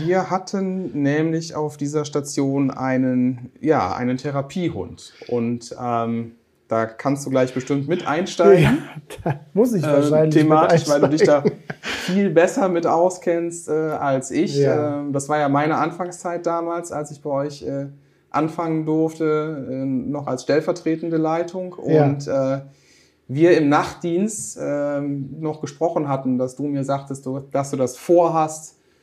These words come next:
Speaker 1: äh, einen Hund ausbilden zu lassen und wie ich das denn sehen würde und finden würde und
Speaker 2: Ja.
Speaker 1: auch schon ganz weit warst in seiner konzeptionellen Arbeit damit.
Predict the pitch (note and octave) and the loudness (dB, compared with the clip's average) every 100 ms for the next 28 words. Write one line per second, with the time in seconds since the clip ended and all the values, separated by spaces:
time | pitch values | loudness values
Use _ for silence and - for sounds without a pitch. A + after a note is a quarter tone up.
0 | _ _ - C3+ C3+ C3 B2+ D#3 D#3+ - | _ _ -4 2 4 2 0 -2 -2 0
1 | D3+ D3+ C#3+ C#3+ C#3 C#3 C3 C3+ C#3+ C3 | 0 0 -2 -2 -2 -4 -2 -2 -2 -2
2 | B2 C3+ B2+ D3+ C3+ C3+ B2+ B2+ D3 C#3+ | -2 0 -2 -2 -6 -2 -2 0 0 0
3 | C3 C3 C3 B2 B2+ - D3 - C3+ C3 | -2 -2 -2 -2 -4 -6 -6 -4 -6 -4
4 | C3 B2+ A#2 B2+ D#3 D3 C#3+ - C3+ C3 | -2 -2 0 2 4 2 -2 -6 -6 -4
5 | D3 C#3 D#3+ D#3+ D3 D3+ D3+ C3+ C#3+ C3+ | -2 0 0 0 2 2 0 0 0 -2
6 | C3+ C3 C3 B2+ C#3+ C#3+ C3+ C3 C#3 C3+ | -2 -2 -2 -4 -6 -4 -4 -2 0 0
7 | A2+ G#2+ A2 A2 A2 A#2 C#3+ | 0 -2 -2 -2 -2 -4 -4